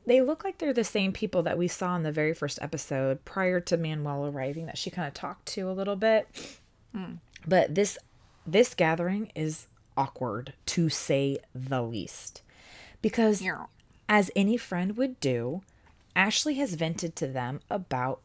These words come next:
Speaker 1: Manuel's behavior in the past. She's even says, "He's got a, a strong ego. He's got a big ego. He's condescending. He's controlling. And I've said these things about my, about
Speaker 2: Okay,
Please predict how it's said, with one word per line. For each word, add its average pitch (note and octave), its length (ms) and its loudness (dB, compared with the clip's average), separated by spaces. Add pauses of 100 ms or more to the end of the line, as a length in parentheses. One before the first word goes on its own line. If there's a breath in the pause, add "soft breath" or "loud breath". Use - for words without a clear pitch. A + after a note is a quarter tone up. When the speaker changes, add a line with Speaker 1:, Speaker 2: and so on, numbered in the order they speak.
Speaker 1:
Manuel's C3 580 -6
behavior F3+ 680 -2
in D#3 120 -4
the C#3+ 80 -4
past. - 480 -12
She's G3 180 -2
even B3+ 240 -4
says, C4+ 320 0
"He's A#3 240 -2
got A3+ 220 -2
a, C4 100 -2 (300)
a A3+ 60 -2
strong G3 500 0
ego. E3+ 380 0
He's A#3+ 120 -4
got B3+ 140 -4
a C4 40 -4
big F3+ 400 -2
ego. D#3 460 0 (600 loud breath)
He's - 220 0
condescending. E3 1080 -2 (120)
He's C4 340 0
controlling. C3+ 800 -2
And A#3+ 120 -4
I've C4+ 120 -4
said C#4+ 300 -2
these D3 220 -2
things C#3 260 -6
about C3+ 260 -2
my, C#3+ 300 -6 (460)
about - 260 4
Speaker 2:
Okay, A#3+ 140 4